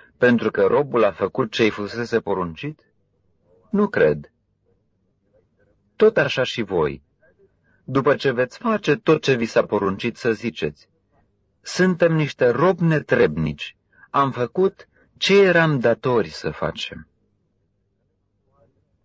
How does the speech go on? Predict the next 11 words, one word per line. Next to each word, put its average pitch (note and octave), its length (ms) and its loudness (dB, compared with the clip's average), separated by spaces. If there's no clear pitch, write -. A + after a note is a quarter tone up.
Iisus G#3 420 -2
mergea B2 400 2
spre A2+ 280 0
Ierusalim F#2 760 -2
și - 220 0
a C#3+ 100 6
trecut D3+ 380 0
printre A#2+ 420 -2
Samaria G#2+ 580 0
și F2 180 -6
Galileea. D#2+ 720 -2